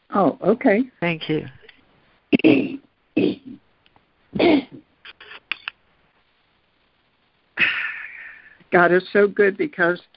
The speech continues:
Speaker 1: for some reason I read a paragraph in twelve last night, and I had no intention of doing the lesson today, but I, I'm very grateful.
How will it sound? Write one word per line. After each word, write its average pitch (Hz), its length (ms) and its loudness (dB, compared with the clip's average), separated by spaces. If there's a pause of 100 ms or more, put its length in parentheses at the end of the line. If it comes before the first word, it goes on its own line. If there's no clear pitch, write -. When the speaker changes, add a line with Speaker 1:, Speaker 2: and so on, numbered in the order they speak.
(260)
Speaker 1:
for 170 120 -8
some 262 340 2
reason 151 460 -4 (1400)
I 165 140 -4
read 185 320 0
a - 40 -2
paragraph 196 760 0 (180)
in 170 300 -2 (400)
twelve 240 360 0
last 147 440 -2
night, 135 260 0 (800)
and 165 120 4
I 175 100 6
had 196 120 4
no 185 180 4
intention 196 520 0
of 165 140 -4
doing 175 220 4
the 160 80 4
lesson 175 360 0
today, 139 240 0
but 156 160 0
I, 147 240 4
I'm 151 160 0
very 151 240 2
grateful. 135 540 -4